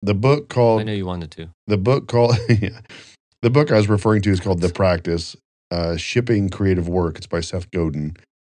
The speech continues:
Speaker 1: Uh, you can get it on Amazon. It's, um,
Speaker 2: Hmm.
Speaker 1: it's a good book. It really is. There's a Kindle version too, if you, if you're into that. Um, I think there's probably even an audiobook.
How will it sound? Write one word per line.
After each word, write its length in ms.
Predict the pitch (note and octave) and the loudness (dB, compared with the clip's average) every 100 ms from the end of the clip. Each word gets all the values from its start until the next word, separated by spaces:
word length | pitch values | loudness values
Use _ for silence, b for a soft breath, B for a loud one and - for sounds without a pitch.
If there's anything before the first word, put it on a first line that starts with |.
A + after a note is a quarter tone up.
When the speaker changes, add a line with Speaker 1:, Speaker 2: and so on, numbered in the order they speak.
| _ _ _ | _ _ _
Speaker 1:
Uh, 100 | - | -4
you 140 | D2+ E2 | -2 -2
can 100 | F2 | -2
get 140 | G2 | 0
it 40 | F#2+ | 0
on 140 | F2+ | 0
Amazon. 540 | F2 F2 E2+ E2+ F2 F2 | 0 -2 -2 -2 -2 -4
It's, 300 | E2 - - _ _ - | -6 -12 -20 _ _ -20
um, 460 | - D#2 D2 D2 - _ _ | -12 -10 -10 -12 -18 _ _
Speaker 2:
Hmm. 60 | - - _ _ _ _ _ | -18 -18 _ _ _ _ _
Speaker 1:
it's 120 | - | -4
a 20 | |
good 180 | G#2+ A2+ | 0 2
book. 360 | F#2+ F2+ E2 - - | 4 2 0 -10 -10
It 40 | F#2 | -4
really 220 | F2 F2+ | -2 0
is. 160 | F2 E2 | 0 -2
There's 240 | F2+ F2+ | -2 -2
a 60 | F2 | -2
Kindle 240 | G2+ F#2 | -2 0
version 340 | E2+ E2+ F2 | 0 -2 -4
too, 160 | E2 F2 | -4 -6
if 140 | E2 | -6
you, 200 | E2+ E2 - | -6 -8 -10
if 160 | - | -12
you're 100 | E2 | -8
into 140 | E2+ E2 | -6 -4
that. 300 | E2 D#2+ - _ _ _ _ _ - | -4 -6 -8 _ _ _ _ _ -4
Um, 420 | F2+ F2 E2 D2+ _ _ _ _ _ _ | -2 0 -2 -8 _ _ _ _ _ _
I 40 | F#2 | -6
think 180 | G2+ F#2 | -4 -4
there's 160 | F2 | -6
probably 300 | - F2+ E2+ | -6 -4 -2
even 140 | D#2+ E2 | -4 -4
an 60 | |
audiobook. 640 | D#2 D#2+ D#2 D2+ D#2+ D2+ | -4 -4 -4 -4 -6 -8